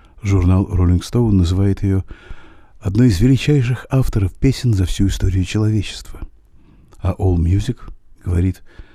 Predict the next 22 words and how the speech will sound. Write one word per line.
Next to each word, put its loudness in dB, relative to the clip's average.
«Это -2
важнейшая 2
женщина 0
в -8
музыке -4
двадцатого -8
века». -14
Как-то -4
раз -6
Леонарда 2
Коэна -2
спросили: -6
«А -4
каково -2
это -2
быть -2
близким -2
другом 2
Джонни 2
Митчелл?» -2
Он 0
ответил: -4